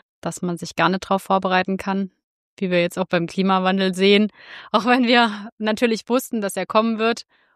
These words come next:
und man hätte sich auf diesen Wandel vorbereiten können, ist es doch jetzt so, dass Wandel manchmal nicht ernst genommen wird und daraufhin dann vielleicht auch verschlafen wird und dementsprechend mit vielen Überraschungen kommt, dass wir vielleicht auch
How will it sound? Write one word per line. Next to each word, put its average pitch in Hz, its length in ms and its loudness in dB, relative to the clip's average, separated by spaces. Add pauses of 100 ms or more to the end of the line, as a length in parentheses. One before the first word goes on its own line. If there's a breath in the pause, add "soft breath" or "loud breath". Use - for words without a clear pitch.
(140)
und 202 80 -4
man 196 160 -2
hätte 220 240 2
sich 226 160 2
auf 214 80 -2
diesen 214 280 0
Wandel 220 280 2
vorbereiten 220 640 0
können, 233 340 0 (400 soft breath)
ist 202 220 -10
es 196 120 -4
doch 196 160 -4
jetzt 190 240 -2
so, 190 200 0
dass - 500 -6 (240)
Wandel 185 460 0
manchmal 185 400 0
nicht 185 160 0
ernst 196 320 -2
genommen 214 380 2
wird 226 320 2 (760 soft breath)
und 185 180 -2
daraufhin 175 520 2
dann 180 440 0
vielleicht 170 300 -6
auch 143 80 -10
verschlafen 170 600 0
wird 190 320 -4 (180)
und 196 180 -6 (140)
dementsprechend 196 560 0
mit 180 140 -2 (180)
vielen 220 240 2
Überraschungen 208 580 4
kommt, 226 340 2 (600 loud breath)
dass - 400 -8
wir 175 560 0
vielleicht 175 420 -4
auch 170 400 -6